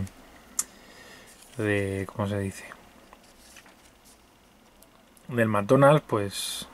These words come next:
si buscáis bien, por cuatro o cinco euros la podéis encontrar. Y esto realmente, pues no sé cuánto se estará cotizando, pero, pero también seguramente no sean muy caras. Y bueno, poco más.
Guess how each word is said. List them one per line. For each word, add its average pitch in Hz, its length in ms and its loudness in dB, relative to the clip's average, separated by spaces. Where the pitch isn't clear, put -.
si - 160 -10
buscáis 107 340 0
bien, 117 240 4
por 104 200 0
cuatro 107 300 2
o - 20 -4
cinco 107 260 0
euros 107 160 2
la 107 80 4
podéis 107 240 0
encontrar. 113 400 4
Y 131 60 8
esto 131 200 4
realmente, 123 500 4
pues 117 200 2
no 113 160 4
sé 101 300 -2
cuánto 107 260 0
se 104 120 -6
estará 101 260 2
cotizando, 131 560 2
pero, 98 340 2
pero 110 120 -2
también 98 420 -2
seguramente 101 680 2
no 117 200 4
sean 110 500 2
muy 123 120 4
caras. 196 420 8
Y 117 60 -4
bueno, 160 240 6
poco 131 200 -2
más. 220 480 4